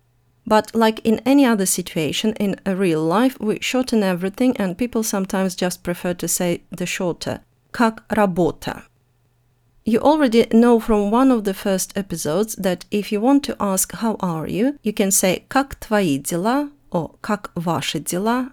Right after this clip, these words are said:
a polite form, or if you talk to a group of people. Or you can simply say, "Как дела?" "How are you? How is everything?" "Как дела?" Using the word как, we can ask, Как школа? How is school?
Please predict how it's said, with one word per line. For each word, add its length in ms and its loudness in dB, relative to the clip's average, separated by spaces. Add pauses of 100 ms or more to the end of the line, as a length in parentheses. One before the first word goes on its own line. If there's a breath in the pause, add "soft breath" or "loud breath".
a 60 -12
polite 480 -4
form, 320 -4
or 240 -4
if 180 -8
you 60 -8
talk 300 -10
to 160 -8
a 40 -8
group 300 -8
of 220 -10
people. 480 -6 (280)
Or 120 0
you 100 2
can 160 2
simply 380 2
say, 400 -2
"Как 320 -2
дела?" 460 -2 (500)
"How 180 4
are 240 4
you? 380 -4
How 140 2
is 140 0
everything?" 640 -4 (140)
"Как 380 -4
дела?" 540 -4 (1600)
Using 320 4
the 100 4
word 320 2
как, 260 0
we 100 0
can 200 -2
ask, 380 -2 (240)
Как 180 -2
школа? 640 -2 (400)
How 200 2
is 80 0
school? 500 -6